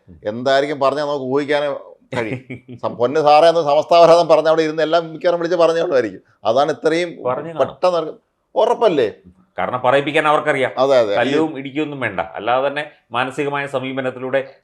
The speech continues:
Speaker 1: കാര്യങ്ങൾ അറിയാനുള്ള പ്രത്യേക
Speaker 2: അല്ല, ഈ
Speaker 1: ട്രെയിനിങ് ഇടിക്കുന്നുണ്ട്.
Speaker 2: പിന്നെ അടിയന്തരാവസ്ഥയുടെ നാൽപത്തൊമ്പത് വർഷമായിരുന്നല്ലോ കഴിഞ്ഞ ദിവസങ്ങളിലൊക്കെ.
Speaker 1: ഉം,
Speaker 2: അപ്പൊ
Speaker 1: ഉം.
Speaker 2: അതിൻ്റെയൊക്കെ ബന്ധപ്പെട്ട്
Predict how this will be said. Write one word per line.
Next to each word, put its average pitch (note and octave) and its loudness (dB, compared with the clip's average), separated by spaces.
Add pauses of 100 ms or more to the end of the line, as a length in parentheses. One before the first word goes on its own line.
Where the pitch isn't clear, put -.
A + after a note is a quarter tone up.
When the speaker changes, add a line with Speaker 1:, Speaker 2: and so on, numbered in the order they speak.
Speaker 1:
കാര്യങ്ങൾ B2 -2
അറിയാനുള്ള B2+ -6
പ്രത്യേക A2+ -6
Speaker 2:
അല്ല, B2 0
ഈ B2+ 2
Speaker 1:
ട്രെയിനിങ് B2+ -4
ഇടിക്കുന്നുണ്ട്. G2+ -6
Speaker 2:
പിന്നെ F2+ -10
അടിയന്തരാവസ്ഥയുടെ C#3 -2 (340)
നാൽപത്തൊമ്പത് D3 -4
വർഷമായിരുന്നല്ലോ D3 0
കഴിഞ്ഞ C3 0
ദിവസങ്ങളിലൊക്കെ. F2+ -8
Speaker 1:
ഉം, - -14
Speaker 2:
അപ്പൊ F#2+ -6
Speaker 1:
ഉം. G#2+ -2
Speaker 2:
അതിൻ്റെയൊക്കെ B2+ -8
ബന്ധപ്പെട്ട് B2+ -6